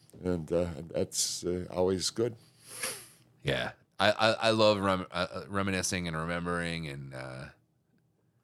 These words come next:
Speaker 2: sometimes it's, uh, sometimes it's for good, sometimes it's for bad. But, uh, you know, I, I, like I said, you're just a fascinating guy, and, um, with people like that, I just wanna,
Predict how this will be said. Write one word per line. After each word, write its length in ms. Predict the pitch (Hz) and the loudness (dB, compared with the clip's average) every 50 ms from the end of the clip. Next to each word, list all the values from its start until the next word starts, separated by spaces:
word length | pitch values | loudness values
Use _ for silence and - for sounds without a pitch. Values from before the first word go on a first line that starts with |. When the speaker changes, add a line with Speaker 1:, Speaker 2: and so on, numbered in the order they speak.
| _ _ _ _ | _ _ _ _
Speaker 2:
sometimes 420 | - 82 78 - 82 76 76 73 | -8 -8 -4 -4 -4 -4 -4 -6
it's, 240 | 76 - - - - | -8 -8 -6 -4 -2
uh, 340 | 76 71 71 73 71 71 71 - - _ _ _ _ _ - | 0 0 0 0 -2 -4 -6 -10 -16 _ _ _ _ _ 0
sometimes 380 | - 139 117 131 123 120 98 | 2 6 8 8 8 8 6
it's 100 | 104 - | 0 -2
for 140 | - - 113 | 0 0 4
good, 200 | 101 117 117 113 | 6 6 6 8
sometimes 420 | - 120 113 107 117 117 113 110 | 6 2 4 6 6 6 6 6
it's 140 | 101 104 - | 2 0 0
for 140 | - - 107 | 2 2 4
bad. 360 | 92 104 101 107 113 120 127 - - - - - _ _ | 6 6 6 6 6 4 2 -2 -12 -20 -20 -20 _ _
But, 280 | - 101 92 87 - - | 4 4 4 4 4 4
uh, 300 | 104 98 90 92 90 85 - | 4 6 6 6 4 2 0
you 100 | - 117 | -2 0
know, 140 | 101 95 95 | 2 2 2
I, 280 | 85 87 95 92 92 - - - | 2 2 2 2 0 -2 -4 -4
I, 400 | 87 87 87 87 87 85 - - - 92 | -2 0 0 0 0 -2 -4 -6 -8 -6
like 140 | 82 95 90 | -4 -2 -2
I 60 | 87 | -2
said, 240 | 85 - 92 85 82 | 0 0 -2 -2 -2
you're 180 | 80 76 90 90 | -2 -4 -4 -2
just 200 | 80 92 90 - 95 | -2 -4 -4 -4 -6
a 40 | |
fascinating 680 | - - 95 85 85 - - 90 85 80 80 82 80 78 | -2 0 2 2 2 0 -2 -4 -4 -4 -4 -4 -4 -2
guy, 460 | 80 80 80 80 80 78 73 71 - _ - | 0 0 2 2 0 0 -4 -8 -18 _ -6
and, 460 | 87 82 82 80 80 80 80 80 76 - _ - | -4 -2 -2 -2 -4 -4 -6 -10 -10 -14 _ -6
um, 440 | 87 82 78 73 73 73 71 69 - _ _ _ _ _ _ _ _ _ _ _ _ _ _ _ _ _ _ _ _ _ _ _ - | -6 -4 -4 -4 -6 -8 -10 -12 -16 _ _ _ _ _ _ _ _ _ _ _ _ _ _ _ _ _ _ _ _ _ _ _ -8
with 200 | 90 87 78 - | -6 -6 -6 -6
people 260 | - - 80 - 76 76 | -8 -10 -6 -6 -4 -4
like 220 | 76 76 76 73 | -2 -4 -4 -2
that, 180 | - 76 73 73 | -2 -2 0 -2
I 80 | 73 76 | -4 -4
just 260 | 76 78 71 - - | -6 -8 -8 -8 -8
wanna, 320 | 78 76 71 71 71 71 | -6 -6 -6 -8 -10 -12